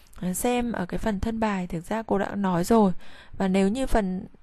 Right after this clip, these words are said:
nếu như đề mà yêu cầu cái ý nâng cao này thì các em hãy cắt ở cái phần thân bài,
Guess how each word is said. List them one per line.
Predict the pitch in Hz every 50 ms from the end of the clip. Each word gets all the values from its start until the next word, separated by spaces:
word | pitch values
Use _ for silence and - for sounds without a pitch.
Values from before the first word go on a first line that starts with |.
| _ -
nếu | - - 185 185 190 185 190
như | 214 269 262
đề | 240 226 226 214 202 190
mà | 190 202 -
yêu | - 240 240
cầu | - - - 202 196 180 165 165 - - - - - - - - -
cái | - 185 180
ý | - - 214 214
nâng | 233 262 254 254
cao | - 247 240 240
này | 240 233 214 196 180 175 175 -
thì | - 190 165
các | - -
em | - 226 220 220
hãy | 226 - - -
cắt | - 294 - - _ -
ở | 185 165
cái | - - -
phần | - 226 208 175
thân | - 220 214 208
bài, | 202 208 196 185 170